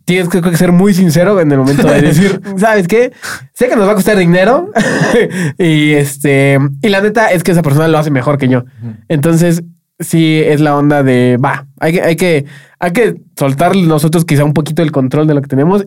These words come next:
Speaker 1: y empezar a delegar trabajos a ciertas personas, ¿no?
Speaker 2: Fíjate que ahí dijiste unos puntos bien chidos, que era el de cuando comenzamos, empezamos nosotros mismos
Speaker 1: Ajá.
Speaker 2: a hacer las cosas. Y creo que al final, como siendo un artista, eh, D I Y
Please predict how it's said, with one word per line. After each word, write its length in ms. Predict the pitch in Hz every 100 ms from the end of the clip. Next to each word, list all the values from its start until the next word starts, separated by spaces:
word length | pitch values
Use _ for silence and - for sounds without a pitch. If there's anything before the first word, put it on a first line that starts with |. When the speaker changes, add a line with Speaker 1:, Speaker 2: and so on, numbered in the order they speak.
| -
Speaker 1:
y 220 | 180 143
empezar 340 | 131 135 143
a 120 | 143 139
delegar 400 | 135 131 127 139
trabajos 460 | 139 131 131 151
a 160 | 135 117
ciertas 380 | 117 131 123 123
personas, 500 | - 113 120 117 117
¿no? 120 | 151 - _ _
Speaker 2:
Fíjate 240 | 285 311
que 120 | 190 -
ahí 80 |
dijiste 300 | 262 220 226
unos 240 | 226 220 -
puntos 400 | 180 170 185 151
bien 240 | 139 151 147
chidos, 340 | - 143 147
que 80 | 151
era 240 | 143 143 -
el 160 | 135
de 180 | 117 101 -
cuando 320 | 139 131 120
comenzamos, 800 | 123 120 120 113 143 160 180 - _ _ _ _ -
empezamos 480 | 135 131 120 135
nosotros 480 | 135 - 120 127 127
mismos 380 | 135 123 135 135
Speaker 1:
Ajá. 180 | 120 131
Speaker 2:
a 40 |
hacer 220 | 123 123 135
las 200 | 131 -
cosas. 300 | 147 160 - - - _
Y 80 | 147
creo 160 | 214
que 180 | 214 202 -
al 100 | 147
final, 400 | 165 175 185 - _ _ _ -
como 220 | 151 143
siendo 180 | 160 180
un 60 |
artista, 600 | 143 135 147 139 156 - _ _
eh, 240 | 123 113 113
D 160 |
I 40 |
Y 20 | 135